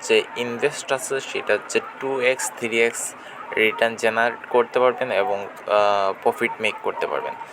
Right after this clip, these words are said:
তো ভালো থাকবেন, সুস্থ থাকবেন, আহ, নিজেদের বিনিয়োগ সিদ্ধান্ত নিজেরাই নেবেন, আহ,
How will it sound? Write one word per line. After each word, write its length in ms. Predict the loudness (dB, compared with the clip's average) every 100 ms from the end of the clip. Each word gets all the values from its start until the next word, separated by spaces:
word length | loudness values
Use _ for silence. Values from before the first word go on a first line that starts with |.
| -16 -16 -18 0
তো 80 | 2 2 2
ভালো 180 | 0 0
থাকবেন, 340 | -4 -4 -6
সুস্থ 280 | -6 -6 -6 0
থাকবেন, 360 | 0 0 -2 -4
আহ, 840 | -8 -6 -2 0 0 0 -2 -4
নিজেদের 400 | -2 0 2 2 -2 -12 -6
বিনিয়োগ 300 | -4 -4 -4
সিদ্ধান্ত 440 | -6 -4 -2 -2
নিজেরাই 520 | -4 -2 0 2 0
নেবেন, 280 | -2 -6 -6
আহ, 1120 | -6 -14 -16 -16 -16 -8 0 2 2 2 -2